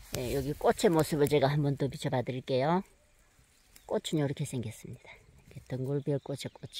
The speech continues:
요렇게 생겼습니다. 예. 이렇게 아래를 향하고 있을 때 뒷모습만 보면은 더덕꽃 진짜 비슷하네요. 이렇게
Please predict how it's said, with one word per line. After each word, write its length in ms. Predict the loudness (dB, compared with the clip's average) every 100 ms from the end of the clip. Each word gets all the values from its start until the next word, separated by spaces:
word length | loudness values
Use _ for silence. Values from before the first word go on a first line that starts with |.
| -10
요렇게 280 | -12 -14
생겼습니다. 440 | -20 _ _ _ _ _ _ _ _ _ _ _ _ _ _ _ _ _ _ _ _ _ _ -14
예. 100 | -14 _ _ -20 -20 _ -20 _ -20 -20 -20 -20 -18 -12 -4
이렇게 420 | -2 2 6 6 4 _ _ _ _ -10 -6 -4 -2
아래를 480 | 2 6 6 6 4
향하고 420 | 2 0 2 0
있을 280 | -2 -4 -2
때 140 | -2
뒷모습만 760 | 2 4 6 4 4 2 2
보면은 380 | 0 0 0 0 2
더덕꽃 460 | 4 4 0 -2 -4
진짜 260 | -6 -4 -4
비슷하네요. 680 | -4 -8 -6 -6 -6 -8 -10 _ _ _ _ _ _ _ _ _ _ -20
이렇게 260 | -14 -12